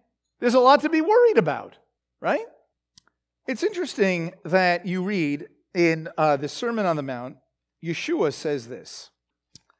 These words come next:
and we find it here in chapter six of, uh, Matthew, uh, beginning in verse twenty-four. He says, "No one can serve two masters, for either he will hate the one and love the other,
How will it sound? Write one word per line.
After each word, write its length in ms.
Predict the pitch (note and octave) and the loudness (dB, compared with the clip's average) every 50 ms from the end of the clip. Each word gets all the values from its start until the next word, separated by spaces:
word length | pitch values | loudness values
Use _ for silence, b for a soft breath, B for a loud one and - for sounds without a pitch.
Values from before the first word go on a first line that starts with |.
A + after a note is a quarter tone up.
| _ _ _ _ - | _ _ _ _ -4
and 800 | G3 F#3+ G3 F#3 F#3 F3+ F3 F3 E3+ E3+ E3 E3 D#3+ D#3+ D#3+ D3+ | 0 0 2 2 2 2 2 0 0 0 0 -2 -2 -4 -6 -6
we 220 | D#3 D#3 D#3 D3 | -4 -4 -4 -4
find 480 | - - - G#3+ A3+ B3+ B3+ B3+ A3+ D#3 | -4 -4 -4 -2 -2 -2 -2 -2 -2 -2
it 140 | D3+ C3+ C3 | -2 -2 0
here 180 | E3 F3 D#3+ | 0 -2 -2
in 80 | D3+ C3+ | -2 -4
chapter 380 | - - D3+ D3 D3 - C3+ | -4 -2 -2 -2 -2 -4 -10
six 720 | A#3+ - - - B2 C3+ D3 - - - - - - - _ _ _ _ _ _ _ _ _ - | -12 -12 -10 -10 -8 -8 -10 -12 -14 -16 -14 -14 -16 -18 _ _ _ _ _ _ _ _ _ -8
of, 320 | C#3 C3+ C3 B2 A2+ B2+ | -6 -4 -4 -6 -6 -8
uh, 80 | B2+ B2 | -10 -8
Matthew, 540 | B2+ C3 D3 D3+ - - A2 G2 A2+ - - _ _ _ _ _ _ _ _ _ _ _ _ _ _ _ _ _ _ - | -8 -8 -8 -8 -10 -12 -16 -16 -16 -18 -20 _ _ _ _ _ _ _ _ _ _ _ _ _ _ _ _ _ _ 0
uh, 420 | E3+ E3+ E3 E3 E3 D#3+ D#3+ D#3 | 2 4 4 6 6 6 4 2
beginning 460 | D#3 D#3 F3+ E3+ G#3 C4 C4+ C4 B3 A#3 | 2 0 -2 -2 0 0 0 0 0 0
in 120 | G3 E3+ | 0 0
verse 360 | C#3+ F3 F3 E3 D#3 - - | 2 2 2 0 -2 -4 -10
twenty-four. 840 | - - - F#3+ F3 D#3 B2+ - - - C#3 A#2+ G2+ D2 B1+ - _ _ _ _ _ _ _ _ - | -12 -8 -6 -6 -4 -4 -6 -10 -12 -12 -12 -10 -12 -12 -16 -20 _ _ _ _ _ _ _ _ -6
He 280 | G#3+ A3 B3+ C#4 C4 | -2 -2 0 0 -2
says, 540 | - - - D4 D#4 D#4 C#4 C4+ G#3+ F3+ G3 | -4 -2 0 2 2 2 2 0 0 -4 -2
"No 180 | C#4+ D#4+ F4+ F#4+ | 0 2 2 2
one 160 | G#4+ G#4 - | 0 -2 -4
can 180 | - C4+ B3 | -4 -4 -6
serve 300 | - - B3+ B3 A3+ E3+ | -4 -2 -2 -2 -2 -2
two 180 | - - B3+ A3+ | -4 -4 -4 -2
masters, 580 | G3 F#3+ F#3 F#3+ G3 F#3+ - - D3+ C#3 B2+ - | 0 0 2 0 0 -2 -4 -8 -10 -10 -8 -8
for 160 | - F3 F3+ | -6 -6 -4
either 280 | - B3 C#4 C4 A3+ | -4 -2 -2 -2 -2
he 100 | F#3+ G#3+ | -2 0
will 200 | G#3+ G3 F#3 F3 | 2 2 2 2
hate 280 | F3 G3 A#3 B3 C4 B3+ | 2 2 2 0 0 0
the 80 | G#3 F3+ | -2 0
one 260 | E3 F3 F#3+ F#3 E3+ | 2 2 2 2 2
and 160 | D#3 D3 D#3 | 0 -2 0
love 200 | E3 E3+ E3+ C#3+ | 2 0 2 0
the 160 | D3+ C#3+ D3+ | 0 0 0
other, 400 | E3+ D#3 C3+ B2 C3+ D#3 E3 - | 0 0 -2 -4 -6 -8 -8 -12